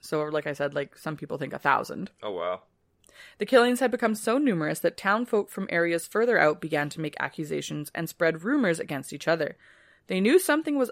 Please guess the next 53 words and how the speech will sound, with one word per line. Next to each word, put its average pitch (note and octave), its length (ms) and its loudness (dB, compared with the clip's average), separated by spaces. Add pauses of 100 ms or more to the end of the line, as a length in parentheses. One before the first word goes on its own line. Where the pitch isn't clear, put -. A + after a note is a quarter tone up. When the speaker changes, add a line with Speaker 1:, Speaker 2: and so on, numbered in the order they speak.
Speaker 1:
up, G3+ 280 6
but G#3 100 -10
they G#3 80 -6
couldn't - 320 -4
pinpoint D#3 480 -6
what. - 380 -6 (540)
The G#3 80 -4
number G#3+ 260 6
of A3+ 60 4
missing A3 300 0
people G#3 280 0
in G3+ 60 0
the G3+ 100 -2
area F3+ 420 4
over F3 200 0
the E3+ 100 0
twenty-five D3+ 500 -4
year B3 160 0
span A#3 300 -2
was A3 120 -2
said E3 160 0
to E3 80 -4
have D#3 80 -6
been D3 120 -4
a C#3 60 -8
thousand. A3 360 2
I F3+ 40 2
already C#3+ 220 -2
said A3+ 260 0
that, A3+ 260 2 (260)
but D#3+ 120 -6
it's D#3+ 100 -8
written E3 180 -2
down, G3 200 2
so F3+ 80 -2
I - 20 2
have C#3+ 80 -4
to D3+ 100 -10
read A#3 220 -2
it. A#3+ 240 6
Speaker 2:
<laughs> E3 360 4
Of C3+ 240 4
course. G#2+ 460 -2 (160)
Speaker 1:
And D#4+ 320 8
the C4+ 240 2
explanations C4 640 2
for B3 160 2
what G#3 140 4
was F#3+ 140 0
happening F3+ 680 -2 (120)
was F3 160 -10
varied. G3+ 400 -4 (480)
One C#4 260 4